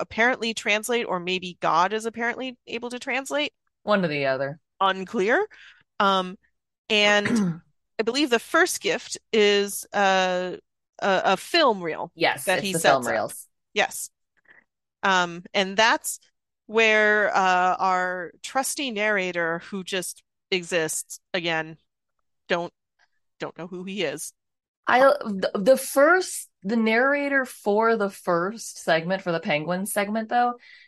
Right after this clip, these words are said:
Speaker 2: is Sterling Holloway. And if that name sounds familiar to you,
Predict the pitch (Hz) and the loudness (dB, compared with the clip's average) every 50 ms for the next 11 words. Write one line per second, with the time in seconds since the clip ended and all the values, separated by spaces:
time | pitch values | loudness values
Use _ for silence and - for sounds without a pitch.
0 | _ - - 214 - - - 220 226 240 240 233 226 190 190 196 196 196 185 165 | _ -4 -4 -2 -2 -2 0 2 4 4 4 4 2 2 2 4 4 4 4 4
1 | 143 123 120 120 120 123 143 _ _ _ _ _ _ _ _ - 185 185 175 175 | 2 0 0 -2 -4 -6 -8 _ _ _ _ _ _ _ _ -2 0 4 4 4
2 | 170 165 165 165 160 156 - - _ _ - 190 190 190 - - 220 220 240 226 | 4 4 2 0 -2 -6 -8 -12 _ _ -2 -2 -2 -2 -2 0 2 4 4 4
3 | - 185 180 175 170 170 175 180 190 202 208 226 - - 180 175 175 170 170 175 | 2 -2 0 0 0 2 2 0 0 -2 -4 -6 -4 -2 0 0 0 -2 -2 -4
4 | 170 - - 175 165 165 165 180 185 180 175 - - 175 165 160 151 147 143 143 | -6 -4 -4 0 2 2 2 2 2 0 -2 -4 -4 -4 -2 -2 0 2 2 2
5 | 143 139 120 | 2 0 -2